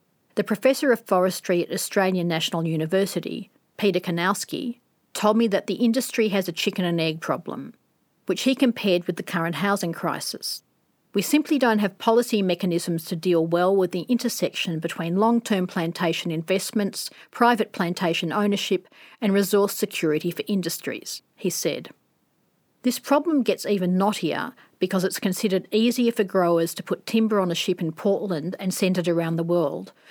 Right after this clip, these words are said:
than to truck it seven hundred kilometres across Victoria. The growers receive better prices on their export product than they would on timber sold locally. Hopefully, the spread of H V P plantations in Gippsland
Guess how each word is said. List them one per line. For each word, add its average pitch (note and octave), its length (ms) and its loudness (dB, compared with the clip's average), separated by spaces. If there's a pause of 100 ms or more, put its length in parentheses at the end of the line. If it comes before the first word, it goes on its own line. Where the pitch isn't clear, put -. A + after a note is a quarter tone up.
(160)
than F#3+ 120 4
to G3 100 0
truck G#3+ 260 2
it - 120 -2
seven E3+ 340 -2
hundred E3+ 280 -2
kilometres E3 520 -2
across - 320 -4
Victoria. E3 760 0 (680)
The G3+ 100 2
growers A3+ 420 4
receive F#3+ 480 2
better A3+ 220 2
prices F#3+ 520 0
on F3 180 0
their E3 120 -4
export G3 440 -2
product E3+ 460 0
than F3 140 0
they E3 100 0
would G3+ 320 2
on F#3+ 160 0
timber F3 300 -2
sold E3 360 -2
locally. D3+ 580 -6 (720)
Hopefully, C#4 540 2
the A3+ 140 2
spread D#3+ 540 -2 (140)
of G#3+ 120 -2
H A#3 240 2
V G#3+ 200 2
P F#3+ 240 0
plantations F3+ 720 -2
in G3+ 100 0
Gippsland F3+ 720 -2